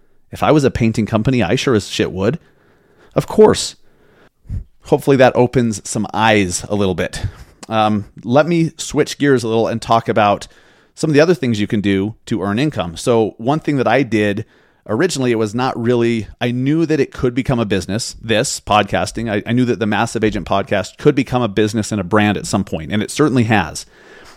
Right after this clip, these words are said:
In the beginning, I just took the first step without seeing the, the full staircase, so to speak. I just knew that it could lead to a brand and other revenue streams. So I just did it. Well,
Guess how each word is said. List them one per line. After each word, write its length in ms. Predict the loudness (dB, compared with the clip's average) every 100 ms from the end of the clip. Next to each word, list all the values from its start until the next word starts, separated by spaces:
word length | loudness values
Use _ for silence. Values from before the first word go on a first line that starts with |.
| _ _
In 120 | 2
the 80 | 4
beginning, 600 | 2 2 4 4 2 -2 -6 _ _ _ _
I 220 | 2 4 4
just 320 | 0 -2 -2
took 180 | -4 -2
the 100 | -4
first 320 | -2 -2 -2
step 320 | 2 2 2
without 300 | 2 2 0
seeing 720 | -6 -4 -2 0 0 0 -4 -14 -16
the, 440 | -2 0 0 -4 -2
the 100 | -2
full 200 | 4 4
staircase, 680 | 4 2 2 2 -6 -8 -12 -2
so 160 | 0
to 60 | 0
speak. 380 | -2 -6 -8 -16 _ _ _ _ 0
I 180 | 2 2
just 280 | 0 -2 0
knew 260 | 2 4
that 160 | 2 0
it 140 | -4
could 300 | -2 0 0
lead 340 | 0 0 -2 -2
to 460 | 0 2 0 -4 _
a 80 | -4
brand 560 | 0 2 2 0 -2 -6 _ _ -4
and 360 | 0 0 -2 -4 _ _ _ _
other 240 | 2 4 6
revenue 360 | 4 4 0
streams. 360 | -4 -6 -8 -10
So 180 | 0 2
I 60 |
just 200 | 4 2
did 160 | 0 -2
it. 140 | -4 -12 -16 -20 _ _ _ -16
Well, 340 | -2 2 2